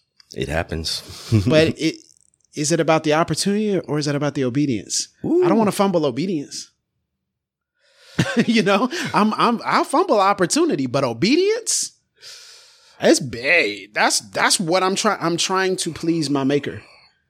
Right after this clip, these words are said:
Speaker 2: and I'm trying to please my creator, and I'm trying to honor what the creator has placed on the inside of me. And that's it.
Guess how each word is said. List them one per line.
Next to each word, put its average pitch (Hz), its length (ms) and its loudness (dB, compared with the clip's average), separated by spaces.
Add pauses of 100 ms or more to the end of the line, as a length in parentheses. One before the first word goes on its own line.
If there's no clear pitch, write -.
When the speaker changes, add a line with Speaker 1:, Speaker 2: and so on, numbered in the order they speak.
(140)
Speaker 2:
and 120 80 -8
I'm 139 100 2
trying 170 340 2
to 160 120 0
please 156 280 2
my 139 140 0
creator, 139 580 0 (840)
and 139 160 -2
I'm 139 100 0
trying 156 340 2
to - 220 0
honor 143 320 0
what 131 180 0
the 131 80 -6
creator 123 300 -2
has 117 120 -4
placed 123 260 -2
on 117 80 -2
the 113 100 -2
inside 104 320 -2
of 90 60 -8
me. 85 280 -12 (380)
And 131 140 -4
that's 160 220 2
it. 311 160 0